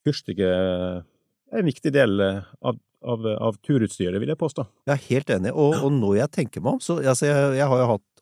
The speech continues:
Speaker 2: alltid hatt et, eh, et forhold til, eh, til fyrstikker fra vi <laughs> holdt på med kinaputter som guttunge.
Speaker 1: Ja, ja.
Speaker 2: Ehm, men, men jeg vet egentlig veldig, veldig lite om det når jeg tenker meg om.
Speaker 1: Ja. Og det er
Speaker 2: Eh.
Speaker 1: litt av temaet i dag, da. Skal finne ut mer om fyrstikken. His-
Speaker 2: Spennende.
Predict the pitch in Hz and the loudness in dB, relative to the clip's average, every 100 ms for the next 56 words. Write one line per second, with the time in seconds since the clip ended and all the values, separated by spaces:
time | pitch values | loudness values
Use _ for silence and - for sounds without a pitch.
0 | - 101 - 135 113 - 123 - 127 117 | -6 -6 -4 -4 -4 -4 -6 -4 -6 -4
1 | 113 113 - - 101 92 95 107 104 104 | -4 -8 -8 -4 -2 -2 -2 -2 -2 0
2 | 104 101 101 - 117 107 92 107 - 113 | -2 -2 -6 -8 -6 -6 -6 -6 -6 -6
3 | - 104 104 143 180 127 120 117 - 92 | -2 -2 2 4 4 4 2 -2 0 -2
4 | 95 - 101 135 226 208 104 - 107 156 | -2 -2 -4 -4 -2 -4 -2 2 2 4
5 | 139 139 _ - 131 139 139 147 131 151 | 0 -4 _ 4 8 10 8 2 2 2
6 | 135 131 170 147 151 180 - 98 87 113 | 2 2 2 0 -4 -4 -6 -4 -2 -2
7 | 151 156 139 156 117 87 113 101 101 92 | -4 -6 -2 2 2 0 -4 -4 -2 -4
8 | - 87 85 110 110 120 127 143 285 _ | -4 -8 -6 -2 -2 -4 -6 -8 -8 _
9 | _ _ - 117 240 _ _ _ - 135 | _ _ -4 -2 -2 _ _ _ -2 0
10 | 143 143 135 127 120 117 120 - 110 104 | 2 4 4 4 2 0 0 2 4 4
11 | 101 98 139 - 135 - 120 117 120 101 | 2 0 -6 -10 -6 0 0 2 2 2
12 | 101 117 - 92 143 - - - 139 80 | 0 -2 -4 -6 -10 -6 -4 0 0 -2
13 | - | -10